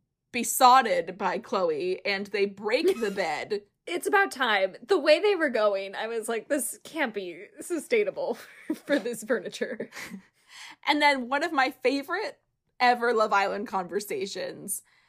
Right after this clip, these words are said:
Speaker 1: is Millie and Liam on the daybed with Chloe next to them, and Millie says to Liam, "Do you believe in dragons?"
Speaker 2: <laughs>
Speaker 1: And Liam says, "No." And Chloe says, "That's weird, you're Welsh."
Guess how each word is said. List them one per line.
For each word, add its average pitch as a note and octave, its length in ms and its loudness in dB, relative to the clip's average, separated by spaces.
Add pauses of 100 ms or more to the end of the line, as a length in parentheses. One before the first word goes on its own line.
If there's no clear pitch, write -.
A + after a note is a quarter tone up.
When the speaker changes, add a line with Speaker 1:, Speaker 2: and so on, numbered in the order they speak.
(360)
Speaker 1:
is A#3+ 460 -4 (420)
Millie C4+ 340 2
and D4+ 100 -4
Liam B3+ 240 0
on G#3+ 80 -2
the G#3 60 -4
daybed G3 760 -2
with - 140 -10
Chloe A3+ 280 0
next G#3+ 280 -6
to A#3 80 -12
them, E3 440 -8 (100)
and B3+ 220 -2
Millie B3+ 300 2
says A3+ 520 -4
to C4+ 100 -6
Liam, G3+ 540 -2 (200)
"Do A#3+ 100 -8
you B3 160 -2
believe A#3+ 280 0
in G3 120 -2
dragons?" G3+ 800 0
Speaker 2:
<laughs> - 40 -20 (340)
Speaker 1:
And B3+ 140 -4
Liam B3 220 -2
says, A3+ 340 -4 (100)
"No." F#3+ 760 4
And A3+ 120 2
Chloe A3+ 280 -2
says, G#3+ 400 -2
"That's A3+ 280 2
weird, A3+ 400 4
you're G#3+ 160 2
Welsh." G#3 540 2